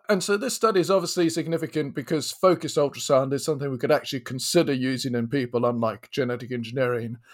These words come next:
But there, there's more to this as well. So mice naturally enter torpor when they run out of food. So it's not surprising that they have this brain switch.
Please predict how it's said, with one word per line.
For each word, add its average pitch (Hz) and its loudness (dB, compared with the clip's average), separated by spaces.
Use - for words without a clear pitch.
But 160 4
there, 170 4
there's 156 0
more 208 4
to 156 -6
this 135 -4
as 131 -12
well. 135 4
So 139 0
mice 170 -2
naturally 151 0
enter 127 -4
torpor 131 2
when 117 2
they 123 0
run 131 2
out 120 0
of 117 -8
food. 110 0
So 151 2
it's 123 -2
not - -2
surprising 151 0
that 131 -4
they 147 4
have 120 -6
this - -14
brain 113 -6
switch. - -8